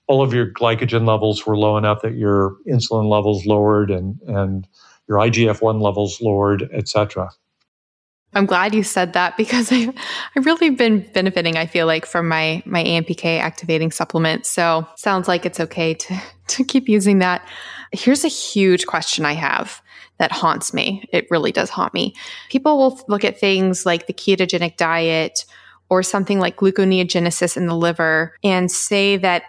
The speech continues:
Speaker 2: these states are basically emergency states, that they're not the natural state that the body,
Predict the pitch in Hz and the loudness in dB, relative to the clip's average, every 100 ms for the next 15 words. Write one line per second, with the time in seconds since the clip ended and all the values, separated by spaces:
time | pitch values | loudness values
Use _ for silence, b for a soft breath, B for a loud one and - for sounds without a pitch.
0 | - 190 190 - - - 185 180 180 - | 0 2 0 -2 -6 0 2 2 0 -6
1 | - - 185 180 170 170 165 165 - - | -6 -2 2 2 2 2 2 0 -2 -2
2 | 208 202 208 196 185 180 175 180 175 175 | -2 0 0 2 2 0 0 0 0 -4
3 | - 170 - 160 156 - 170 180 180 175 | -2 -4 -2 -2 -2 -2 -2 0 0 -2
4 | 175 180 185 196 - 185 175 - 180 180 | -2 0 0 -2 -2 -2 -2 -2 -2 -2
5 | 175 170 165 165 165 165 160 156 - | -4 0 0 2 0 0 0 -2 -6